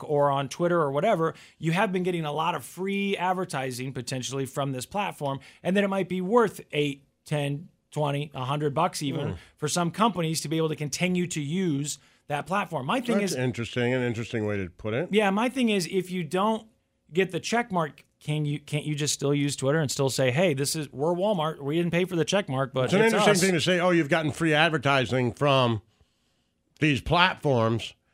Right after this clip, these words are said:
Speaker 2: as opposed to, "You've had people create free content for you," which
Speaker 1: Exactly.
Speaker 2: may, like,
Speaker 1: Exactly.
Speaker 2: without people creating content for you, you don't
Speaker 1: It
Speaker 2: have
Speaker 1: doesn't
Speaker 2: anything,
Speaker 1: exist.
Speaker 2: and you don't ever pay for it.
Speaker 1: Right. That's my thing. You, you
Speaker 2: Right.
Speaker 1: open this up and it does nothing unless we use it.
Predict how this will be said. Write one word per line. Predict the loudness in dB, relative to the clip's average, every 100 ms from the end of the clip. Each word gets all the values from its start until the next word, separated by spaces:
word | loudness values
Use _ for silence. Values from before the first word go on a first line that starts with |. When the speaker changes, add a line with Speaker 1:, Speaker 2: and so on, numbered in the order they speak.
| _ 0
Speaker 2:
as | 2 2
opposed | 2 2 2 2 0
to, | 0 2 2 0 -6 _ 0
"You've | 2
had | 4 2 2
people | 2 2 0
create | 2 2 2 0
free | 0 0
content | 0 2 2 2 0 0 0
for | 0
you," | 4
which | 4
Speaker 1:
Exactly. | 4 4 2 2
Speaker 2:
may, | 4 2 2
like, | 4 4 2 -2
Speaker 1:
Exactly. | -2 0 -2 -2 0
Speaker 2:
without | 4 6 6 4
people | 0 0 0
creating | 0 2 2 2
content | 2 2 2 0 0
for | 0 2
you, | 4
you |
don't | 4 2
Speaker 1:
It | 4
Speaker 2:
have | 6
Speaker 1:
doesn't | 8 8
Speaker 2:
anything, | 6 6 6
Speaker 1:
exist. | 4 4
Speaker 2:
and |
you | 4
don't | 4 4
ever | 2 0
pay | 0 -2
for | 0 -2 0
it. | 0 0
Speaker 1:
Right. | -2 -2
That's | -2 0 0
my | 0
thing. | 2 2
You, | 2 0
you | 4 6
Speaker 2:
Right. | 6 6
Speaker 1:
open | 4
this | 2 4
up | 2 2
and | 0
it | 2
does | 2 2
nothing | 4 4 4 4 4
unless | 2 0
we | -2
use | -2 -2 -4
it. | -8